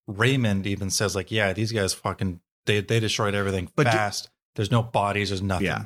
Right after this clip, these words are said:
Speaker 2: but didn't they also say that there was no bullets? So that it was so quick, they hadn't, they couldn't react.
Speaker 1: Right.
Speaker 2: Yeah.
Speaker 1: So superhuman speed, strength, vicious.
Speaker 2: And, and, and as we go along with the movie, nothing hurts them,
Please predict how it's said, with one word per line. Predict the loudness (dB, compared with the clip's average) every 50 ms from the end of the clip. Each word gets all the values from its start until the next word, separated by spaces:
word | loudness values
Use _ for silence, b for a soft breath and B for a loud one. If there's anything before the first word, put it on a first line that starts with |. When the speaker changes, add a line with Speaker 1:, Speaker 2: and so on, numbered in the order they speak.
| -4
Speaker 2:
but | -4 -2 0
didn't | 0 0 0 0
they | 0 0
also | 0 0 0 -2 -4 -4
say | -4 -2 -2 -2
that | -2 -2 -2
there | -2 -2
was | -2 -2 -2 -4 -4
no | -4 -4 -4
bullets? | -4 -2 -2 -2 -2 -2 -2 -2
So | -2 -2 -2
that | -2 -4 -4
it | -4 -2 0 0
was | 0 0
so | 0 -2 -2
quick, | -4 -6 -6 -2 0 0 0 0 -2
they | -2 -2
hadn't, | -2 -2 -4 -4 -6 -6 -8 -2
they | -2 -2 -2
couldn't | -2 -4 -4 -4 -4 -4 -4
react. | -4 -2 -2 -2 -2 -4 -4 -2
Speaker 1:
Right. | 2 2 2 2 0 -4 -4 -4 -4 -6 -10 _ _ _ _ -6
Speaker 2:
Yeah. | -4 -4 -4 -4 -6
Speaker 1:
So | -2 2 2 2 2 0 -2
superhuman | -4 -2 0 0 0 0 0 -4 -2 0 2 2 4 4
speed, | 2 0 -2 0 0 0 2 2 0 0
strength, | -2 -4 -4 -4 -2 0 2 4 4 4 4 2 -2 -6 -14
vicious. | -14 -12 -10 -2 0 2 2 2 2 2 0 0 0 0 -2 -2 -4 -6 -6 -2 -2
Speaker 2:
And, | 0 0
and, | 0 0 0 0
and | 0 0 -2
as | -2 -2
we | -2 -2
go | -2 0 0
along | 0 0 0 0
with | -2 -4
the | -4 -4
movie, | -4 -2 -2 0 -2 -2 -2 -4 -8 -8
nothing | -6 -2 -2 -2 0 0 -2 -2 -2 -4 -6 -10 -12 -6
hurts | -4 -4 -2 -2 -2 -2
them, | -2 -4 -4 -6 -16